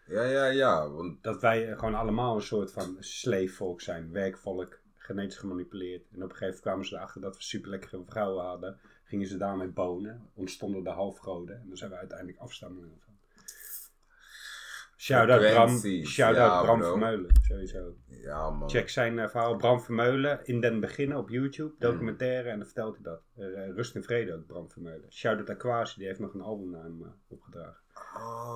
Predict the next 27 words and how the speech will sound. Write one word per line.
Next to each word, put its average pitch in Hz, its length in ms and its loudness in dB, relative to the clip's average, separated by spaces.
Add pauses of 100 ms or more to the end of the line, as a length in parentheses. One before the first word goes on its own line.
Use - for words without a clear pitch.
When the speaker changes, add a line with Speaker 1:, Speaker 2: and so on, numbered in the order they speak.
(160)
Speaker 1:
Oké, 117 1000 -2
dat 113 160 2
is - 60 -10
die 98 100 -4
link. 98 420 -4
Ja, 85 200 0
Speaker 2:
Dat, 113 160 4
Speaker 1:
man. 80 260 -2
Speaker 2:
shout-out 110 260 2
naar 107 140 -2
the 104 60 -4
universe, 110 560 -2
again. 117 320 6 (240)
Speaker 1:
Shout-out 202 400 12
naar 202 180 12
Speaker 2:
<laughs> 190 120 10
Speaker 1:
the 135 60 8
universe, 98 720 2
man. 80 320 -4 (520)
Bro, 98 380 -2
ik 90 260 -8
trust 113 580 -2
die 92 200 -10
shit 101 300 -4
als 87 200 -4
een 82 180 -8
motherfucker. 80 580 -10